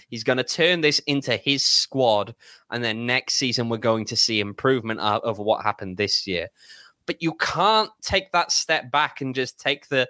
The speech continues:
the deep breath and say, "Okay, things are getting better,"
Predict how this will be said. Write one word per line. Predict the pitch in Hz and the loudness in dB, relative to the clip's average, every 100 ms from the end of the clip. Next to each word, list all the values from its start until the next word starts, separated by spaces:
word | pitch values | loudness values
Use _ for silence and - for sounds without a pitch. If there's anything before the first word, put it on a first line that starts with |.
| - - _ | -6 -20 _
the | 127 | -4
deep | 117 156 165 139 | 2 2 2 -2
breath | 135 143 139 - 131 | 0 2 0 -4 -6
and | 123 | -4
say, | - 127 127 - | 0 2 2 2
"Okay, | 135 113 - 147 143 139 | 0 0 0 2 2 0
things | 135 147 139 | -2 -6 -4
are | 123 | -4
getting | 117 127 110 107 | -2 -4 -4 -2
better," | 165 160 - 127 | -2 -2 0 0